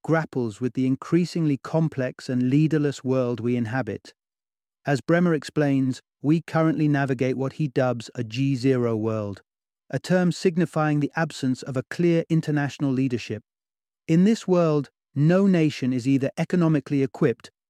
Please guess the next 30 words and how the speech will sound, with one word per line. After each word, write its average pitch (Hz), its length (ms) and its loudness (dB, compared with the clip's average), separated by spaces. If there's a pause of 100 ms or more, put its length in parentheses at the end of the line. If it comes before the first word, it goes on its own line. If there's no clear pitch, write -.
(160)
or 147 140 4
desirous 147 580 2
to - 120 -8
spearhead 139 680 0
global 139 420 2
challenges, 117 720 -2 (240)
leaving 139 320 2
a 131 60 2
vacuum 135 500 0
of 123 140 -6
power 143 400 0
and 135 140 -2
direction. 139 560 -4 (540)
The 147 100 2
riveting 180 480 4
narrative 165 440 2
of 131 120 -2
Bremmer's 143 420 0
book - 320 -2
not 165 180 0
only 160 220 2
unearths 143 420 0
the 131 120 -6
factors 147 480 -2
that 123 180 -4
led 151 240 0
us 131 200 -4
to 135 100 -6
this 120 180 -2
state, 113 400 -6